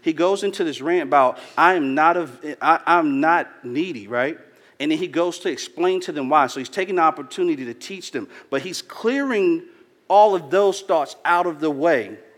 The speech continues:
to get to a point. So, like, let's get all of this, me being needy and everything else out of the way or whatever. Like, that's not how I roll. You know that. And I wanna, and I, and I wanna actually exemplify my position and my demeanor towards that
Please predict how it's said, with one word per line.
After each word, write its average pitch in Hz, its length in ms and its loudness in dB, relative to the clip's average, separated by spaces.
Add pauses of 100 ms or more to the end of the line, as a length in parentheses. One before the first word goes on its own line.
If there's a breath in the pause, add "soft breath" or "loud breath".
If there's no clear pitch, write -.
(960)
to 196 120 -2
get 185 420 -2
to 180 300 -2
a 135 100 -2
point. 156 360 -4
So, 147 120 -6
like, 147 280 0
let's 208 200 -4
get 226 180 -8
all 196 220 0
of 175 80 -6
this, 170 260 -6 (180 loud breath)
me 170 180 0
being 170 400 2
needy 165 340 0
and 151 100 2
everything 165 440 0
else 160 240 0
out 156 160 2
of 147 80 -6
the 147 60 -2
way 156 220 -2
or 156 60 -2
whatever. 147 300 -2
Like, 135 240 2 (240 loud breath)
that's 160 200 0
not 170 200 0
how 165 160 0
I 135 40 0
roll. 135 280 -2
You 127 100 -8
know 139 240 -4
that. 127 200 0
And 120 100 -4
I 123 40 0
wanna, 135 320 -6
and 135 140 -6
I, 131 140 0
and 131 120 -4
I 131 40 2
wanna 139 320 -4 (300 loud breath)
actually 151 600 -2
exemplify 135 1040 0 (680 soft breath)
my 135 240 2
position 147 640 -6
and 127 80 -6
my 123 140 -2
demeanor 123 540 -4
towards 120 460 -10
that 104 380 -8